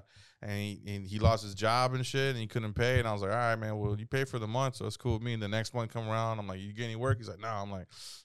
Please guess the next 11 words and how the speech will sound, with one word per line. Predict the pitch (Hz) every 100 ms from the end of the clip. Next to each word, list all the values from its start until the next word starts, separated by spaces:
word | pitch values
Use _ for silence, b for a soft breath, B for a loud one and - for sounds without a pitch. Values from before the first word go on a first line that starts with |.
| -
"All | 90
right, | 87 90 90 87 -
I'm, | 95
I'm, | 113 85 107 131 98
I'm | 131 113
dipping | 120 139 101
from | 101 95
this | 95
place, | - 92 92
bro. | 95 95 104
So | - 98 95